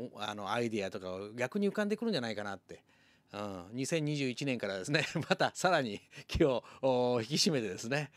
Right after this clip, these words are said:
えー、そういう、あの、ハートフルな、あー、ロックな、ハートフルでロックなね、エモーショナルな、あ、そういう作品作りを、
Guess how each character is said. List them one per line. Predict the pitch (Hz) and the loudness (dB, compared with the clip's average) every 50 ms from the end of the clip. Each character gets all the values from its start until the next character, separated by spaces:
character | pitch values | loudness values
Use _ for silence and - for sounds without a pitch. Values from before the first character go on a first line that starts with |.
| - - - - - _ - | -20 -20 -20 -20 -20 _ -4
え | - 104 107 101 95 87 87 - | -2 0 0 0 -2 -4 -8 -12
ー、 | _ - | _ -8
そ | - 131 131 | -2 0 2
う | 135 | 4
い | 131 131 | 4 2
う、 | 123 - - - - _ _ _ _ _ _ - | 2 -2 -8 -20 -20 _ _ _ _ _ _ -10
あ | 117 110 | -8 -8
の、 | 107 104 98 | -6 -8 -8
ハ | - - - 156 139 | -6 0 2 2 2
ー | - | 2
ト | 110 | -2
フ | - - | -8 -10
ル | 101 98 | -10 -10
な、 | 95 101 110 - _ - - - - _ - | -8 -10 -10 -12 _ -20 -20 -20 -20 _ -8
あ | - 92 90 90 87 85 80 76 78 92 | -6 -6 -6 -6 -8 -10 -10 -10 -10 -6
ー、 | 107 | -2
ロ | 113 135 135 | 0 0 0
ッ | - | 0
ク | - - 117 | -4 -8 -8
な、 | 90 - - - - _ - | -8 -10 -14 -20 -20 _ -8
ハ | - 160 | -4 -2
ー | 151 | -2
ト | - 147 | -2 -2
フ | - 165 | -2 2
ル | 170 | 4
で | 190 151 | 4 4
ロ | 147 - | 4 2
ッ | |
ク | - - 92 | -2 -8 -10
な | 87 98 | -8 -6
ね、 | 131 151 147 - _ _ _ - | -6 -6 -8 -10 _ _ _ 0
エ | - 123 135 | 2 2 4
モ | 151 147 127 | 4 2 2
ー | |
シ | - - | 0 -4
ョ | 98 | -12
ナ | 87 | -12
ル | 87 | -14
な、 | 82 - - - - - - - - - | -14 -18 -20 -20 -20 -20 -20 -20 -12 -10
あ、 | - 80 - | -8 -6 -6
そ | - 117 117 117 | -4 -2 -2 -2
う | |
い | 113 110 107 107 104 104 101 92 95 101 | 0 0 0 0 -2 -2 -4 -4 -8 -10
う | 101 | -10
作 | - 101 90 92 | -10 -10 -10 -10
品 | 104 98 | -10 -10
作 | 98 98 95 | -8 -8 -6
り | 98 | -4
を、 | 110 127 120 | -2 -2 -2